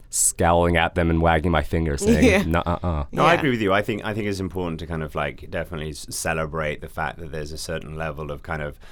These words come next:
Speaker 3: you know, o-, entrepreneurialism behind kind of what they're doing, and there's a certain amount of kind of, you know, creativity, I think, even in just being able to identify and select something that you think other people are gonna be,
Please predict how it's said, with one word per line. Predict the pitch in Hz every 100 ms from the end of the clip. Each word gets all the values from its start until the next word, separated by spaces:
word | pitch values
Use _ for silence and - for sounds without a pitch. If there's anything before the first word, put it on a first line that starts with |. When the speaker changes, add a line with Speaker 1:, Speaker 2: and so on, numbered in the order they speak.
| - -
Speaker 3:
you | 87
know, | 78 73 -
o-, | 92 -
entrepreneurialism | 98 82 90 87 87 85 87 82 87
behind | 80 82 82 82 80 80
kind | 82
of | 78
what | 82
they're | 80
doing, | 78 87 87 85
and | 80
there's | 80 78
a |
certain | - 90 85
amount | 82 -
of |
kind | - 85
of, | 76 -
you | 82
know, | 80 76 -
creativity, | - 92 85 82 98 98 95 87
I | 78
think, | - 82 78
even | 98 90 87
in | 85
just | 80 82
being | 87 82
able | 80
to | 78
identify | 80 80 87 87 85 87 82
and | 80
select | 87 85 -
something | 92 78 87
that | -
you |
think | 82 92
other | - 90
people | 92
are | 90
gonna | 95
be, | 92 92